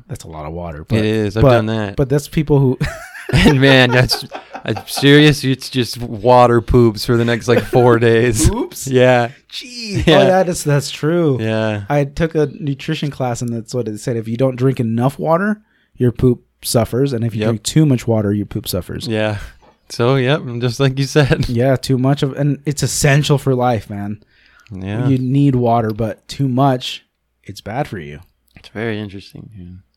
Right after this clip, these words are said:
Speaker 1: Yeah, and so that, that goes with any food.
Speaker 2: Yeah.
Speaker 1: Especially the bad food. <laughs> Which sucks, man, because the bad food is what tastes so good.
Speaker 2: There's certain sodas.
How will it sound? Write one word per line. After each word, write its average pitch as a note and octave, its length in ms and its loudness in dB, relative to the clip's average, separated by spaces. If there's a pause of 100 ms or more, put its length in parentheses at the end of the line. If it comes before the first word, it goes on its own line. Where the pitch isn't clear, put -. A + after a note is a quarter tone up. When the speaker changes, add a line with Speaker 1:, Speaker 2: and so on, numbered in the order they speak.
(100)
Speaker 1:
Yeah, G2+ 300 -12
and G2+ 140 -16
so G2+ 320 -10
that, C3 240 -8
that C3 100 -2
goes C3+ 200 0
with B2 120 -2
any A#2+ 180 0
food. F#2+ 400 -12 (180)
Speaker 2:
Yeah. G#2 320 -10 (1000)
Speaker 1:
Especially A2+ 400 -10
the A2+ 60 -8
bad G#2 220 -10
food. - 240 -18
<laughs> - 40 -10 (2000)
Which D3 200 2
sucks, D3+ 400 2
man, C3 200 -2
because C3+ 240 0
the C3 100 -2
bad C3 340 0
food C3+ 240 2
is A#2+ 140 -2
what A#2 180 -6 (340)
tastes B2 300 -4
so B2 200 -2
good. G#2+ 400 -8 (240)
Speaker 2:
There's G#2 160 -12
certain A2+ 500 -2
sodas. A2 760 -4